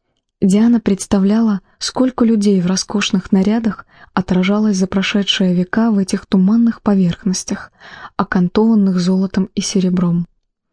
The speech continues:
Молодой особе, ещё ни разу в жизни не сталкивавшейся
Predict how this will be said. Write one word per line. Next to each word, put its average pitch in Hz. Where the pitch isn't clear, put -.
Молодой 202
особе, 240
ещё 220
ни 226
разу 214
в 185
жизни 190
не 180
сталкивавшейся 185